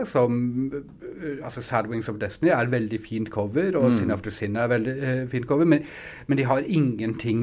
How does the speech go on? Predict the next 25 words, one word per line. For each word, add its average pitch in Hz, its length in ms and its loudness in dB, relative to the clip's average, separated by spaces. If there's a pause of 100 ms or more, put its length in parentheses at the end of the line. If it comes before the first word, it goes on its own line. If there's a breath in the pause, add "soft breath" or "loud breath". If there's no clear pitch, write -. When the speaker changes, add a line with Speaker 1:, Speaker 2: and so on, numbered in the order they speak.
Speaker 1:
med 101 260 2
hverandre 104 600 0
å 110 40 -6
gjøre. 104 520 0 (120)
Og 120 80 0
så 170 160 6
Speaker 2:
Mm. - 160 -2
Speaker 1:
finner 127 600 -2
de 143 120 2
en 156 100 2
stil, 175 680 -4 (540 soft breath)
eh, 127 600 4
som 123 240 -2
fungerer, 123 920 0
eh, 131 500 4
med 120 320 4
da, 110 400 6
mm, 123 260 0
han, 110 680 4 (1500 loud breath)
eh, 143 640 2
sjefsdesigneren 123 1160 2
til 123 100 -2
C 127 200 0
B 120 140 2
S - 300 -4